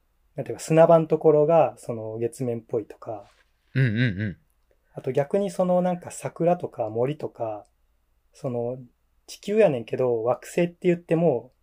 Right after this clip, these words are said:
Speaker 1: 言い訳つくような。
Speaker 2: はい。
Speaker 1: ああいうところに宇宙飛行士立たせると、その、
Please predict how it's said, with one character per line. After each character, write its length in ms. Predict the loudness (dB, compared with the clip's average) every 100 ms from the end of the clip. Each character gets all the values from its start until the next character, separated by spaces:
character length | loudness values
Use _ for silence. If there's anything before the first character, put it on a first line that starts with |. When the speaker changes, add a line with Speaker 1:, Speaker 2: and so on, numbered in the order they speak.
| -2
Speaker 1:
言 100 | 0
い 20 |
訳 220 | 0 -2
つ 100 | -6
く 120 | -2
よ 140 | -2 -2
う 20 |
な。 160 | -8 -18 _ _ _ _ _
Speaker 2:
は 220 | -2 0
い。 140 | 0 -6 _ _ _ _ _
Speaker 1:
あ 80 | -2
あ 60 | 0
い 60 |
う 40 | 0
と 120 | -2
こ 120 | 2
ろ 80 | 2
に 120 | 0
宇 80 | -2
宙 120 | -4
飛 80 | -2
行 120 | -2
士 80 | -2
立 100 | -6
た 120 | -10
せ 120 | -8
る 100 | -10
と、 360 | -6 -4 -6 -10
そ 160 | -16 -12
の、 280 | -10 -12